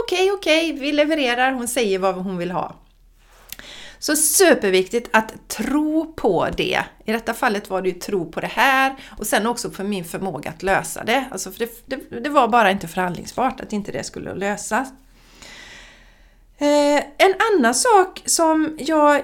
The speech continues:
eh, också insåg att jag manifesterade in då, det var när jag bestämde mig, ah,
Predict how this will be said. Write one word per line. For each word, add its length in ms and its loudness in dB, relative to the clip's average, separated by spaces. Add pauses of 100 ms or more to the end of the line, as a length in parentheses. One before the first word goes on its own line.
eh, 260 -2
också 320 -2
insåg 420 0
att 140 -2
jag 80 0
manifesterade 800 0
in 300 -2
då, 300 -2 (600)
det 140 2
var 500 4 (540)
när 180 -2
jag 500 -4 (880)
bestämde 540 -4
mig, 500 -4 (840)
ah, 80 -8